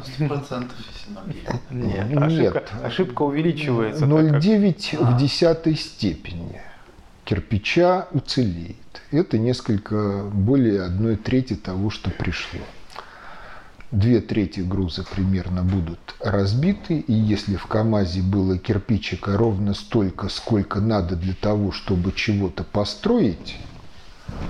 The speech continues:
Speaker 3: а они все это дело благополучно разбили, то проект будет сорван. Следующая задачка.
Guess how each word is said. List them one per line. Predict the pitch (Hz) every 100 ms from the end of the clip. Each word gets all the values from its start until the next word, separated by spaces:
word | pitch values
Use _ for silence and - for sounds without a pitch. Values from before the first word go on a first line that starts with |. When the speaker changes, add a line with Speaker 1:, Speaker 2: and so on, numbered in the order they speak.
| - - - - -
Speaker 3:
а | 107 113
они | 120 117
все | 98 - 117
это | 104 113
дело | 110 113 101 95
благополучно | 98 104 101 110 117 117 98 - 98
разбили, | 104 117 113 107 92 82 85 87 - - - - - - - -
то | 110 107 104 98 95 92
проект | - 117 190 196
будет | 107 101 147 160
сорван. | - 95 82 80 82 73 - - - - - - - - - - - - - - - - - - - - - - - - -
Следующая | - 196 190 151 156 135 - 143 131
задачка. | 131 127 120 120 - - 117 107